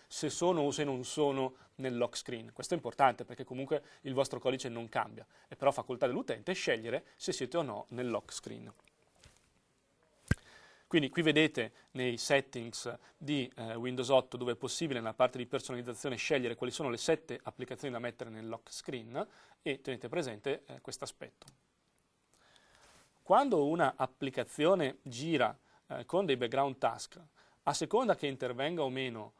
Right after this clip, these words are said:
sul lock screen, ha una misurazione del tempo macchina che le viene concesso.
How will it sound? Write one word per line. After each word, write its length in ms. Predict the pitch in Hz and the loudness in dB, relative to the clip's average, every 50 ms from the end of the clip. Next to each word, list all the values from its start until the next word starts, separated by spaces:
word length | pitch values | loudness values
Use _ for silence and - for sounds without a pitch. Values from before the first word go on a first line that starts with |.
| _ _ | _ _
sul 400 | - - - 151 143 127 120 120 131 | -16 -12 -8 -6 -4 -4 -4 -6 -2
lock 280 | 123 127 120 - - | -2 -2 -2 -4 -6
screen, 500 | - - - - 120 117 117 117 143 185 - _ _ - _ - | -14 -16 -14 -14 -16 -14 -12 -12 -12 -12 -12 _ _ -14 _ 4
ha 220 | 202 208 180 160 - | 4 6 6 4 2
una 320 | - 143 143 135 123 117 117 | -2 -2 0 2 2 2 2
misurazione 800 | 127 160 190 170 - 185 180 190 185 - - 165 156 156 175 180 | 0 -4 -4 -4 -2 0 0 0 0 0 -2 -4 -2 -2 -2 -2
del 240 | 156 160 160 143 | -2 -2 -4 -2
tempo 380 | - 175 160 151 139 - 156 175 | 0 0 0 0 0 -2 0 2
macchina 420 | 165 127 113 - - 151 143 165 | 2 2 2 0 -4 -6 -4 -4
che 100 | 165 - | -2 0
le 80 | 190 196 | 0 0
viene 220 | 151 127 110 113 | 0 -2 -4 -8
concesso. 600 | - - 123 117 - - 120 - - - - 131 | -10 -10 -12 -12 -12 -14 -16 -14 -16 -16 -16 -18